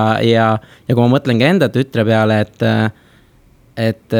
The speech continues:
mis iganes ka minuga juhtuks, et ma teen neid saateid, et näed, et minust jääb midagi märk maha.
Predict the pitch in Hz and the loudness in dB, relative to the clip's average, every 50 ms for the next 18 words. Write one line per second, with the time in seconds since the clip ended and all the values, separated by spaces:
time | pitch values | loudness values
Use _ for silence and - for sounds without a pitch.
0 | 110 110 113 127 123 160 151 185 143 123 - 143 143 165 139 120 120 151 196 220 | 0 2 0 0 0 0 0 0 0 0 -2 -2 0 0 0 0 2 2 0 0
1 | - - 123 - 120 104 117 113 120 139 139 135 117 113 - - 190 202 175 - | -2 -6 -6 -6 -6 -4 -2 0 0 2 2 2 0 -2 -2 -2 -2 0 -2 -2
2 | - 107 117 107 - - 151 165 147 117 - 117 135 139 120 - 113 110 135 131 | -2 -4 -4 -4 -2 -2 -2 0 0 -2 -2 -2 -2 -2 -2 -2 -2 -2 0 0
3 | 110 107 107 127 143 - - 139 143 147 139 | 0 0 0 0 -2 -2 -2 -2 -2 -2 -2